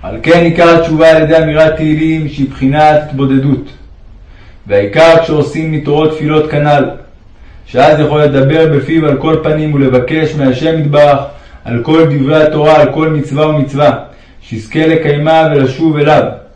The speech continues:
ובפרט על כל הדברים שכבר עבר עליהם.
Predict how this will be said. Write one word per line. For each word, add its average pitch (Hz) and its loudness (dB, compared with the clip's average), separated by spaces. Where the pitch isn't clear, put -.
ובפרט 143 0
על 131 0
כל 165 2
הדברים 151 0
שכבר 135 -2
עבר 143 4
עליהם. 147 2